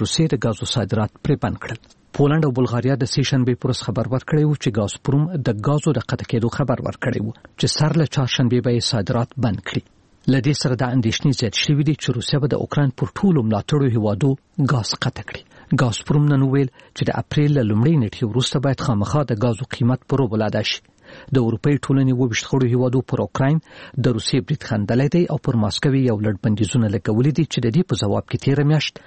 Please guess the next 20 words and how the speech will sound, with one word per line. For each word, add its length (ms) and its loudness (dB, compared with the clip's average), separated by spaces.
د 80 0
روسیې 280 0
ولسمشر 600 0
ولادیمیر 420 0
پوتین 300 0
اعلان 380 2
وکړ 280 -2
چې 80 0
هغه 280 2
بهرني 360 2
هیوادونه 480 2
چې 160 -4
د 80 -2
روسیې 200 -2
دوستان 420 0
نه 80 4
دي، 140 0
باید 260 0
ګاز 160 2
د 40 2